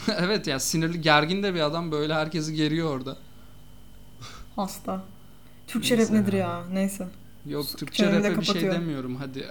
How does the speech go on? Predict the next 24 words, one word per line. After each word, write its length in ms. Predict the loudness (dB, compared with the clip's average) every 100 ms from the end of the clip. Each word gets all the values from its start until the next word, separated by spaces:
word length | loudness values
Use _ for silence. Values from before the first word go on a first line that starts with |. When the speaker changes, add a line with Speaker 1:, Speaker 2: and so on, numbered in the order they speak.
| -6
Speaker 1:
O, 140 | -2 2
Speaker 2:
Ya 120 | 6
Speaker 1:
o, 40 |
Speaker 2:
ben 200 | 8 10
Speaker 1:
o 40 | 10
Speaker 2:
diyorum. 220 | 10 8
Speaker 1:
insanları 280 | 8 4 2
da 120 | 0
kırmayayım 420 | 0 -2 -2 -2
ama 220 | -2 -4
çakal 440 | -4 -4 -2 -2 -2
ve 100 | -4
reçkol 380 | -6 -8 -8 -8
yani. 300 | -8 -10 -12 2 6
Speaker 2:
Bak 180 | 6
şimdi, 20 | 6
Speaker 1:
İki 100 | 6
yüz 140 | 8
elli 220 | 6 6
lira. 160 | 6 6
Speaker 2:
iyi 140 | 4
Speaker 1:
Bir 160 | 0 0
oturun 440 | -2 -2 0 0
düşünün. 380 | -2 -4 -6 -6